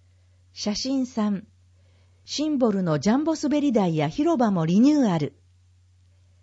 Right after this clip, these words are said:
写真四、新しくなったバッテリーカー、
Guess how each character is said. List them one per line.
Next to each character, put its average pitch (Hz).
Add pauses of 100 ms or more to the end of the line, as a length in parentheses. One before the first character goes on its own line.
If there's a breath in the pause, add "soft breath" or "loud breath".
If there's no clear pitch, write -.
(240)
写 220
真 262
四、 220 (800)
新 285
し -
く 277
な 226
っ 220
た 175
バ 175
ッ 180
テ 294
リ 294
ー 277
カ 254
ー、 185